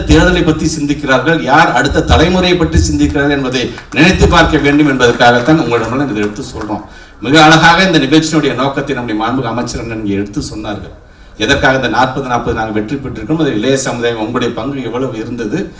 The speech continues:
நீங்க இன்னும் தெரிந்து கொள்ள வேண்டியது எவ்வளவு, ஏன் நாங்க திமுக காரனா ஒரு திமுறா ஏன் நிக்க-, இருக்கிறோம் நாங்க, ஏன் நாங்க இவ்வளவு பேசுறோம், நாங்கள், நாங்கள் கொண்டு வந்திருக்கின்ற திட்டங்களை எங்களை பேச வைக்கிறது.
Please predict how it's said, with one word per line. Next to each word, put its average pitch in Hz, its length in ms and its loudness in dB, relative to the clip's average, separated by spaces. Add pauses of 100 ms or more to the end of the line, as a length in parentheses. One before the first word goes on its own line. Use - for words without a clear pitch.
(240)
நீங்க 127 180 -2
இன்னும் 165 300 2
தெரிந்து 196 360 4
கொள்ள 185 220 2
வேண்டியது 139 340 2
எவ்வளவு, 117 380 -2 (180)
ஏன் 202 220 4
நாங்க 185 200 2
திமுக 185 460 2
காரனா 170 240 2
ஒரு - 100 -2
திமுறா 190 360 0
ஏன் 170 200 2
நிக்க-, 147 240 -4
இருக்கிறோம் 156 320 -4
நாங்க, 90 160 -10 (420)
ஏன் 196 180 4
நாங்க 196 140 4
இவ்வளவு 160 220 4
பேசுறோம், 170 480 4
நாங்கள், 92 260 0
நாங்கள் - 300 -2
கொண்டு 156 200 4
வந்திருக்கின்ற 139 480 -2
திட்டங்களை 180 460 -6
எங்களை 120 220 -6
பேச - 300 -6
வைக்கிறது. 92 420 -12